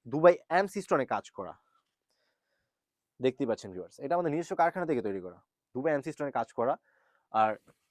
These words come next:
আমাদের এখানে কোনো রকম হ্যাসেল নেই, আপনারা নিঃসন্দেহে আমাদের কাছ থেকে বোরকাটি পারচেজ করতে পারবেন। সারা বাংলাদেশে আমরা এক টাকাও অগ্রিম পেমেন্ট ছাড়া আমরা এই পার্সেলগুলো দিয়ে থাকি। আর আপনি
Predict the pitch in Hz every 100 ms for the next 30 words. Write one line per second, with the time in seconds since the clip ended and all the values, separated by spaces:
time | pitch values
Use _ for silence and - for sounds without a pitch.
0 | - 139 196 196 190 196 175 190 196 190
1 | 131 139 - 170 160 165 135 - 165 135
2 | 165 - 202 196 180 175 180 165 180 170
3 | 139 143 151 147 143 - - 147 131 139
4 | 131 131 147 190 _ _ _ _ - 160
5 | 185 175 196 202 190 175 147 151 - -
6 | 185 185 143 - 156 160 170 165 165 165
7 | 170 156 143 135 131 131 147 135 135 117
8 | 135 131 - 151 - 104 104 _ _ _
9 | _ _ _ 127 185